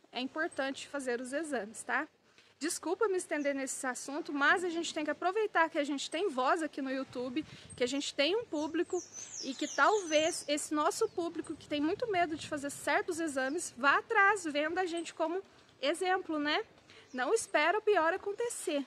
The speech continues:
Vá e faça seus exames, tá, minha gente? O que eu desejo pra vocês é muita bênção e saúde. Assim como eu tenho certeza que vocês desejam o mesmo pra mim, tá?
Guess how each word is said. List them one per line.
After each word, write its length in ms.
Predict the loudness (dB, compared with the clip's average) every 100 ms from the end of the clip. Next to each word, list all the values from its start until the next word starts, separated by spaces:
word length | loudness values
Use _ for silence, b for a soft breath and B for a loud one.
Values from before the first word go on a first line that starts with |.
| -6
Vá 340 | 2 6 6 6
e 40 |
faça 380 | 2 2 2 0
seus 220 | -4 -4
exames, 400 | -2 -2 -4 -4
tá, 100 | -6
minha 140 | -6 -4
gente? 280 | -4 -8 -12 B B B
O 80 |
que 100 | -2
eu 80 | 0
desejo 400 | 0 2 2 0
pra 140 | -2 -2
vocês 500 | -2 -4 -6 -6 -6
é 80 | -4
muita 320 | -2 -2 -2
bênção 440 | -2 -2 -4 -4
e 60 | -6
saúde. 640 | -2 0 2 2 0 -8 -12 -20 -8
Assim 320 | -6 -4 -4 -4
como 180 | -2
eu 40 | -2
tenho 200 | -2 -4
certeza 420 | -4 -2 -2 -2
que 60 | -4
vocês 280 | -4 -4
desejam 440 | -4 -2 -2 -2 -2
o 40 |
mesmo 300 | -2 -2 -2
pra 200 | -2 -2
mim, 200 | -2 -4 -10 -4
tá? 260 | 4 4